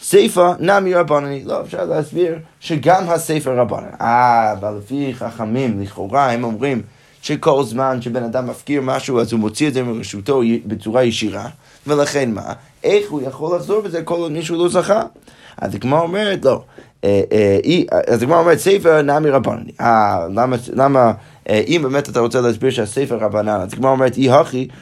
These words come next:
עמאי עד שלא זכה בה, בין הוא בין אחי יכול לחזור בו." אם אתה באמת רוצה להעמיד את הסיפא של הברייתא כמו רבנן, אז יוצא קשה, בדיוק כמו שהסברנו. הרי כתוב שם,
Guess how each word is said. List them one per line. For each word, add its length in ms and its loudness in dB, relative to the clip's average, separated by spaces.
עמאי 400 4
עד 180 4
שלא 240 0
זכה 320 0
בה, 200 2
בין 340 0
הוא 100 0
בין 240 0
אחי 240 -4
יכול 300 0
לחזור 280 2
בו." 120 0
אם 200 -6
אתה 100 -8
באמת 260 -8
רוצה 260 -6
להעמיד 280 -2
את 80 -8
הסיפא 320 -2
של 160 -4
הברייתא 300 -4
כמו 220 -6
רבנן, 460 -4
אז 120 -8
יוצא 200 -6
קשה, 360 -2
בדיוק 200 -10
כמו 120 -6
שהסברנו. 460 0
הרי 240 -2
כתוב 320 0
שם, 260 -4